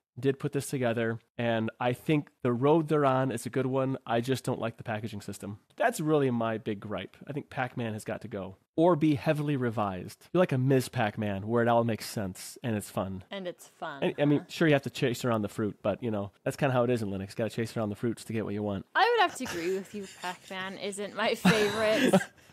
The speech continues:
Speaker 2: But once I got used to it, it wasn't that big of a deal. Of course, you have Zipper and D N F that you're working with on a regular basis, and so it makes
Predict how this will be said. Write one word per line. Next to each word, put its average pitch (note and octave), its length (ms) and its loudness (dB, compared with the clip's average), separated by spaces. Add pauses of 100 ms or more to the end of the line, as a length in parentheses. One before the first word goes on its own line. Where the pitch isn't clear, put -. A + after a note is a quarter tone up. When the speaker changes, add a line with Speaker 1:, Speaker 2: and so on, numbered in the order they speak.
(160)
Speaker 2:
But C4 120 0
once F#4+ 260 0
I E4+ 100 0
got A#3 220 0
used F#3 240 -10
to F#3+ 160 -6
it, F#3 60 -8
it - 20 -14
wasn't F3+ 320 -10
that E3 240 -6
big E3+ 160 -10
of E3 100 -10
a E3+ 40 -12
deal. F#3 320 -4
Of F#3+ 160 -8
course, G3 340 -4
you A3+ 220 -6
have G3+ 500 -2
Zipper F3 680 -4
and F3+ 220 -12
D F#3+ 160 -8
N F#3+ 140 -6
F E3+ 160 -6
that E3 140 -8
you're E3+ 120 -8
working E3+ 320 -10
with E3 160 -14
on E3 100 -10
a E3 60 -12
regular E3+ 400 -12
basis, E3+ 580 -12
and F3+ 140 -14
so F3+ 200 -6
it E3 140 -4
makes G3+ 840 -6